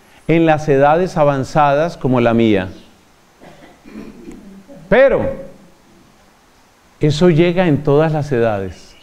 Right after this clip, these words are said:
El profeta Isaías lo advierte: "Se cansan los jóvenes, se fatigan, pero los que esperan en el Señor,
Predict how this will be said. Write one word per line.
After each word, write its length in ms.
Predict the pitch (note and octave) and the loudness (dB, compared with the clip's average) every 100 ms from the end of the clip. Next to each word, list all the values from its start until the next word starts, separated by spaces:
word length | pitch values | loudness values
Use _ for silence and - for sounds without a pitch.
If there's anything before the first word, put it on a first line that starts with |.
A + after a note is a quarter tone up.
| - - - - - _ _ _ _ _ | -20 -20 -20 -20 -20 _ _ _ _ _
El 260 | F3 F3 D#3 | 2 2 0
profeta 840 | F3+ D#3+ - F#3 G3+ A3 G3 G#3+ G3 | 0 0 0 0 2 0 0 0 2
Isaías 720 | E3+ D3 C#3+ D#3+ F3+ G3+ D#3+ | 0 0 0 2 2 0 -2
lo 100 | E3 | 0
advierte: 720 | C#3+ C3 D#3 B2+ A2 G#2+ G#2+ G#2+ - _ _ _ _ _ - _ _ _ _ - | 0 2 2 2 -4 -8 -10 -12 -20 _ _ _ _ _ -20 _ _ _ _ -20
"Se 420 | - F3+ E3 - | -4 0 0 0
cansan 800 | F3 F3+ G3+ G#3 G3 G3+ F#3+ F3+ | 0 2 0 -2 -2 -2 0 2
los 200 | D#3 D3+ | 0 -2
jóvenes, 640 | - F#3 F#3 F#3+ F3+ E3+ | 0 2 2 0 -2 -4
se 180 | - D#3+ | -4 -4
fatigan, 880 | D#3+ D#3 - F3 C#3 B2 G#2+ F#2+ F#2+ - - _ _ _ _ _ _ _ _ _ _ _ - | 0 -2 2 2 2 0 0 -2 -6 -12 -20 _ _ _ _ _ _ _ _ _ _ _ -2
pero 240 | E3+ E3 | 0 2
los 340 | D3 D3 C#3+ - | 2 2 -2 -2
que 140 | C#3+ | -2
esperan 560 | C3 - D#3+ F3 E3+ D#3 | -2 -2 0 2 2 2
en 140 | C3+ | 0
el 160 | A#2 G2+ | -2 -4
Señor, 640 | - A#2 D3 G3 A3 | -2 2 2 2 0